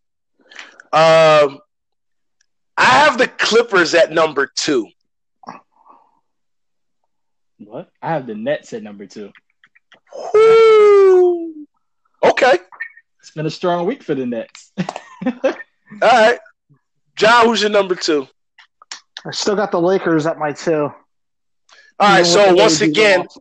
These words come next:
Speaker 3: loss.
Speaker 1: so once again, we all still have the Jazz number one, right?
Speaker 2: Yeah.
Speaker 3: For now.
Speaker 1: All right, now see, this was,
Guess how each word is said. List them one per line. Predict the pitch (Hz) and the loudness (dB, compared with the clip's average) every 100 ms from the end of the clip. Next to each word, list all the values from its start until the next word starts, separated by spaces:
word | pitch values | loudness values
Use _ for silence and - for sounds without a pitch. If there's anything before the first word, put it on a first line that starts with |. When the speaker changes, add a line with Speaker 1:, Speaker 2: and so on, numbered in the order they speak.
| _ _ _ - | _ _ _ -12
Speaker 3:
loss. | - | -8
Speaker 1:
so | - 269 233 | -4 0 2
once | 214 285 285 | 4 2 0
again, | 269 240 254 233 | -2 0 2 2
we | 220 | 2
all | 202 190 185 | 2 2 2
still | - - 233 233 | -4 0 2 4
have | 190 202 165 | 4 2 0
the | 185 | -2
Jazz | 151 180 175 170 160 143 | 0 0 2 4 2 0
number | 160 156 151 | -2 0 0
one, | 143 123 95 | 0 -2 -4
right? | 110 143 151 _ _ _ _ - - | -2 -2 -2 _ _ _ _ -18 -12
Speaker 2:
Yeah. | 151 160 143 113 107 - _ _ _ | -6 -2 -2 -4 -8 -18 _ _ _
Speaker 3:
For | - 196 | -6 -4
now. | 175 | 0
Speaker 1:
All | 285 | 2
right, | 285 | 2
now | 302 | 0
see, | - 330 | 0 0
this | 349 359 | 2 0
was, | 339 | -4